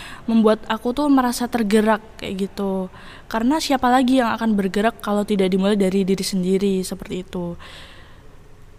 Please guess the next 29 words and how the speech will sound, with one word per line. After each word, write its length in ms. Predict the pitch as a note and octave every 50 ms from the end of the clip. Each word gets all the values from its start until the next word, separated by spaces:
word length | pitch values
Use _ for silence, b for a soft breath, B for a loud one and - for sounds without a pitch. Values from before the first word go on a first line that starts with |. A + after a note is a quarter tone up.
| - - - - - - - A3+
Untuk 320 | A#3 A#3+ A#3 A3+ - -
alasan 400 | A3+ A#3 A#3 A#3 - A#3+ A#3 A#3
personalnya 720 | A3+ A#3 A#3 - A#3+ A#3 A3+ A3+ A3+ A3+ A3 G#3 G3+ G3+
sendiri, 560 | G3+ - G#3+ G3+ G3 F#3+ F#3 F#3 F#3+ G#3 A3+ -
kebetulan 480 | A3+ G3+ G3+ A3 G#3 G#3 A#3 B3 -
aku, 480 | - A3 - - B3+ B3+ C4 B3+ - - - - - - G#3+
eh, 400 | G#3 G#3 G#3 G#3 G#3 G#3 G3+ A3
saat 400 | - - A3+ - - G#3+ - - - - - - - - - - - -
menjadi 400 | - G#3 G#3 F#3 G#3 G3+ G3 G#3
mahasiswa 400 | G3+ G3 G3 - G#3+ G3+ G#3 G#3+
baru 320 | G3+ G3+ F#3+ F#3+ F#3+ A3 A#3+
juga 240 | G#3 G#3+ G3+ G3+ G3+
sempat 400 | - A#3 A3+ A3+ - A3+ A3+ - - B B B B B B B B B B B B B B B B B - - - - - - - - -
melihat 400 | A#3+ B3 A#3+ A3 G#3+ A3+ A#3 -
sendiri 480 | - A#3 A3 G#3+ G#3 G#3 G3+ A3 B3+
di 80 | B3+ A#3+
depan 320 | G#3 G#3+ G3 G3 G#3 G#3+
mata 160 | G#3+ G#3+ A3 G#3+
kepala 400 | G#3 G3+ G#3 G3+ G3 G3 G3 -
aku, 160 | - G3 G#3
yaitu 320 | A3 A3 G#3 G3+ - A#3
kebetulan 480 | A#3 A3 G3+ G3 - G#3+ A3 A3+ A#3 A3+ -
ada 160 | G#3+ G3 G3+ G3
salah 240 | - G#3+ G#3 G#3
satu 240 | G3 G#3 G3+ G3+ A3
teman 240 | G#3+ G#3+ G#3 G#3 G3+
jurusan 400 | F#3+ G3 F#3+ - - G3+ - G3
aku 320 | G3 F#3 G3 G3+ G#3+ A#3
itu 160 | A#3 - D4